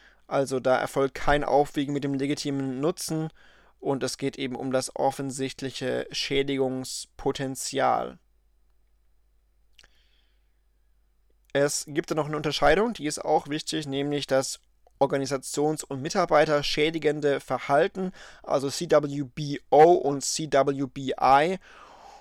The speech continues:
O eben für die Organisation und I für die Mitarbeiter. Diese beiden Formen korrelieren aber stark miteinander. P ist gleich Punkt sechs zwei,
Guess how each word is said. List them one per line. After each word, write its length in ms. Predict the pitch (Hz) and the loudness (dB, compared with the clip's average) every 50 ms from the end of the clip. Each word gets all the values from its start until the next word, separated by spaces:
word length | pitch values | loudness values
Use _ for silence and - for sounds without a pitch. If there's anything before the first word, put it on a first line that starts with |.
| - _ _ | -20 _ _
O 320 | - - 139 147 156 - | 2 6 6 6 6 4
eben 380 | - - 139 143 139 147 151 - - | 2 0 0 0 0 0 -2 -6 -6
für 300 | 135 - - - 143 143 | -10 -12 -6 -4 -4 -2
die 200 | 135 135 131 - _ _ _ _ _ _ _ | -2 -6 -10 -10 _ _ _ _ _ _ _
Organisation 840 | - 135 147 147 139 131 131 135 120 - - - - 143 147 151 143 | 2 4 4 2 0 0 -2 -4 -4 -4 -4 -2 0 0 0 0 0
und 200 | 135 135 127 - _ - | -2 -4 -6 -8 _ -12
I 320 | 151 143 143 147 143 - - | -10 -8 -6 -6 -6 -8 -8
für 300 | - - - - 135 135 | -12 -16 -10 -6 -6 -6
die 240 | 127 131 131 127 127 | -4 -6 -8 -8 -8
Mitarbeiter. 920 | - 131 135 160 175 - 185 175 165 151 151 147 156 151 - 156 151 151 - - - - - - - - _ _ _ | -8 -6 -4 -2 2 4 6 6 8 8 8 6 6 6 4 4 4 2 0 -4 -18 -20 -20 -20 -20 -20 _ _ _
Diese 300 | - 135 123 156 156 175 175 | -14 -10 -8 -4 -2 -2 4
beiden 300 | - 147 147 151 160 147 | 6 8 8 8 8 4
Formen 260 | - 147 147 156 147 | 2 2 2 2 2
korrelieren 440 | - - 151 139 139 135 160 165 170 | 2 2 2 2 2 2 0 2 2
aber 180 | - 135 139 135 | 2 2 2 2
stark 280 | - - 143 160 170 | 4 4 4 4 4
miteinander. 420 | 196 185 165 165 156 156 165 160 151 | 0 -2 0 0 0 2 2 0 0
P 340 | - - - - 143 147 151 | -2 -4 -6 -4 -4 -4 -4
ist 300 | - - 139 135 - - | -4 -6 -8 -10 -10 -4
gleich 440 | 131 135 131 131 135 131 - - | -2 0 2 2 0 -2 -6 -12
Punkt 300 | - - 143 143 147 - - | -8 -6 -6 -6 -6 -8 -12
sechs 460 | 139 123 131 135 131 - - - - | -6 -4 -2 -2 -2 -4 -8 -14 -12
zwei, 540 | - - - - 143 139 135 139 151 165 | -10 -10 -6 0 2 4 4 4 4 2